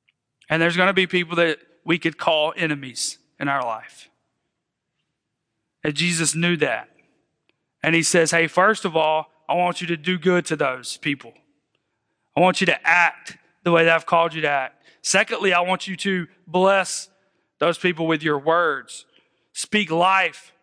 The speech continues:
into those people. Don't curse the people that curse you." And then the third thing he says is pray for those who abuse you. And we see Jesus portray this in his own life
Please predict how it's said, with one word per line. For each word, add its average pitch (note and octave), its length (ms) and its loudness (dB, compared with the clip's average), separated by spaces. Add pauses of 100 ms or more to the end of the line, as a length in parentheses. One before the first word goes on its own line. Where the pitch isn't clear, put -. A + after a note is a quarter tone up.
(480)
into D#3+ 240 -6
those D#3+ 220 0
people. C3+ 460 -10 (640)
Don't G3 280 0
curse F#3+ 400 0
the E3 100 -8
people D#3+ 300 -4
that C#3+ 180 -2
curse D3 320 -4
you." D3 200 -8 (1120)
And F3+ 140 2
then G3 160 2
the F3 80 -2
third G3 260 4
thing F3+ 180 0
he F3 60 -2
says E3 540 0 (300)
is D#3+ 140 -4
pray G3 340 2
for G3 160 -2
those F#3 280 0
who F3+ 160 -4
abuse D3+ 400 -6
you. B2+ 140 -14 (1800)
And D#3+ 100 2
we G3 120 4
see A3 340 2
Jesus F#3+ 800 -2 (320)
portray F#3+ 420 2
this F3+ 240 0
in F3+ 80 -2
his E3+ 140 0
own F3 200 2
life E3+ 440 -2